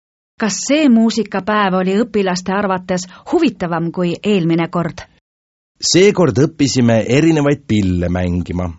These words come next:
Speaker 2: Eelmisel aastal laulsime. Pillimäng oli minu arust lõbusam, aga tüdrukutele meeldis laulmine rohkem.
Speaker 1: Mida õpilased järgmisel muusikapäeval teha tahavad?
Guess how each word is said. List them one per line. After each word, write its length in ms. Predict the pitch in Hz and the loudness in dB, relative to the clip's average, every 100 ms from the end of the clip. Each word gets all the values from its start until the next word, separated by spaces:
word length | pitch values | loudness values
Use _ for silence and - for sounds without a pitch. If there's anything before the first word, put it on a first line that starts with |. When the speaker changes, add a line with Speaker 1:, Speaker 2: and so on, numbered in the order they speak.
| _ - | _ 0
Speaker 2:
Eelmisel 540 | 143 170 147 127 123 | 4 4 4 2 2
aastal 360 | 127 123 135 113 | 2 2 2 2
laulsime. 560 | 98 95 87 98 95 92 _ _ - - _ _ _ | 2 0 -2 -2 -2 -4 _ _ -20 -20 _ _ _
Pillimäng 840 | 175 208 175 131 151 170 143 117 - 135 - | 0 2 4 4 4 4 4 2 -2 -12 -4
oli 500 | 127 117 113 110 104 | 0 4 4 4 2
minu 280 | 107 143 127 | 2 2 2
arust 280 | 110 98 - | 2 0 0
lõbusam, 400 | 143 101 87 82 76 _ - - | 0 0 -4 -6 -10 _ -20 -8
aga 440 | - 120 117 107 110 - - | -2 0 2 2 2 -2 -2
tüdrukutele 640 | 208 202 131 123 - 117 | 0 2 0 -2 0 2
meeldis 360 | 110 113 107 110 | 4 2 0 0
laulmine 400 | 113 131 139 151 | 2 4 4 2
rohkem. 380 | 92 90 - 92 - _ _ _ _ _ _ _ - | -2 -6 -6 -6 -8 _ _ _ _ _ _ _ -4
Speaker 1:
Mida 320 | 208 208 202 | -2 0 2
õpilased 600 | 240 240 208 190 196 185 | 0 0 -2 -2 -2 -2
järgmisel 540 | 220 330 262 220 196 185 | 0 0 2 0 0 -2
muusikapäeval 720 | 196 190 196 180 185 180 175 | -2 -2 -4 -4 -4 -4 -4
teha 240 | 196 180 180 | -2 -2 -2
tahavad? 540 | 175 180 165 160 - | -4 -6 -6 -8 -14